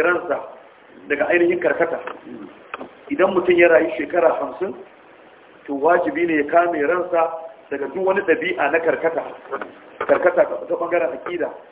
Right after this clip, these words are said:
karkata ta ɓangaren ibada, karkata ta ɓangaren mu'amala. Su ko Turawa sun ce ne, "A fool at forty is a fool forever." Shi kuma mai, mai, mai zuhudi ya ce, "A fool at fifty ne,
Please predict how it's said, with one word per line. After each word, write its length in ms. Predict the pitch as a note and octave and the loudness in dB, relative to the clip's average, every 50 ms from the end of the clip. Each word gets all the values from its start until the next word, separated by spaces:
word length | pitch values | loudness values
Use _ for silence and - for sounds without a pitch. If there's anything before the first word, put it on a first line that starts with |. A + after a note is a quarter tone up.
| - - - | -20 -10 -8
karkata 340 | C#3 - - F#3 - F3 - | -6 -2 -2 2 2 4 4
ta 100 | F3+ E3 | 4 4
ɓangaren 360 | E3 E3 E3+ F3+ F3 D#3 C#3 | 6 6 6 4 4 2 2
ibada, 380 | C#3+ D3 E3+ E3+ E3 D#3 - - - - - - - - | 4 6 6 6 6 4 0 -2 -6 -12 -16 -18 -6 -4
karkata 320 | D3 C#3+ - F3 E3+ F3 D3+ | -2 2 2 2 2 2 2
ta 100 | - D#3+ | 4 2
ɓangaren 360 | D#3 E3 E3 F3 E3 D#3 C3+ | 2 4 4 4 4 4 0
mu'amala. 500 | C#3 D3 D#3 D3+ D3+ D3+ D3+ C#3+ - - - - - - - - - _ - _ _ _ _ _ _ _ _ _ _ | -2 0 0 2 2 2 0 0 -4 -8 -10 -14 -20 -20 -20 -20 -20 _ -20 _ _ _ _ _ _ _ _ _ _
Su 80 | - B3+ | -14 -4
ko 140 | - A#3 F3 | -2 -2 -2
Turawa 380 | - E3+ E3 E3 D#3+ E3+ F3 E3+ | 2 4 6 6 8 6 6 2
sun 140 | F#3 F3 - | 0 -4 -2
ce 80 | - F#3+ E3+ | -2 -2 2
ne, 260 | E3+ F3 E3+ - D#3+ | 2 0 0 0 -2
"A 40 | D#3 - | -4 -4
fool 160 | F#3+ G#3+ A#3 - | -4 -4 -2 -2
at 160 | - - - | -4 -4 -2
forty 300 | F3 G3 G3 F#3+ D3+ C3+ - - - - - - - - - | -2 -2 -2 -2 -8 -12 -16 -18 -20 -20 -20 -20 -20 -12 -10
is 80 | E3+ D#3+ E3 | -8 -6 -6
a 60 | D#3+ | -6
fool 160 | D#3 E3+ G#3 F#3+ | -4 -6 -6 0
forever." 400 | D#3+ D#3 D3 D#3+ E3 D#3+ C3+ B2 - - - - - - F2 E2+ D#2+ D#2+ D#2 - - - - - - _ _ - - _ _ _ _ - | 0 4 6 6 6 4 2 -6 -10 -14 -18 -20 -20 -20 -20 -20 -20 -20 -20 -20 -20 -20 -20 -20 -20 _ _ -20 -20 _ _ _ _ -18
Shi 80 | - G3 | -6 -2
kuma 140 | G#3 A3 A3 | -2 0 0
mai, 100 | G3 - - | 0 -2 0
mai, 200 | E3+ E3+ E3 E3 E3 | 0 0 0 0 0
mai 120 | E3 D#3+ D#3 | 0 -2 0
zuhudi 260 | E3+ G3+ G#3+ - F3 F3+ | 0 -2 0 4 4 4
ya 100 | F3 F3 - | 4 4 2
ce, 200 | F#3+ E3+ - D#3+ | 0 0 0 -2
"A 40 | D#3 | -2
fool 180 | - G#3+ - - | -2 0 0 0
at 140 | - - | 0 -2
fifty 320 | - - - - - D#3 C3+ | -4 -8 -10 -8 -10 -10 -10
ne, 120 | B2+ A#3 | -10 -12